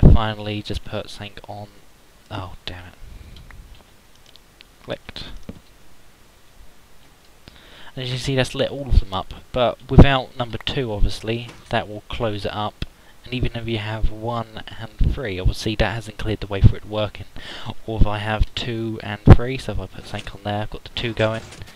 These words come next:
Obviously by the time the one has gone off, obviously I put some repeaters in here. It's just a way of using multiple repeaters to create a sort of sequence. But you could use this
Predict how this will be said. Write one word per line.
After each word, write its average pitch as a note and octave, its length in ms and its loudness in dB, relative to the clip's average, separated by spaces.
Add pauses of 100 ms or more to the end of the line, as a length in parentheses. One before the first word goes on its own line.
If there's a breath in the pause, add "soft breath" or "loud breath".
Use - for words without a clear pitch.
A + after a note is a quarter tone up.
(540 loud breath)
Obviously A2 340 -2
by G#2+ 60 -8
the G#2+ 80 -10
time G#2+ 260 -6
the G2 80 -14
one G#2 300 -6
has F#2+ 120 -10
gone F#2+ 220 -12
off, F#2+ 220 -2
obviously - 420 -2
I F#2+ 40 -4
put - 200 -12
some - 120 -14 (280)
repeaters G2 480 -6
in F#2+ 120 -8
here. G2+ 200 -8 (640 loud breath)
It's D3+ 140 6
just F3 180 4
a E3 60 -2
way D3 200 6
of C3+ 180 -2
using B2 480 -4
multiple B2 340 -6
repeaters A2 880 -4 (200)
to - 160 -4
create B2+ 500 0 (140)
a A2+ 100 0
sort - 220 -6
of - 60 -4
sequence. - 760 -6 (540 loud breath)
But C#3 260 8
you D#3 160 0
could F#3+ 220 2
use E3 260 2
this D3 500 4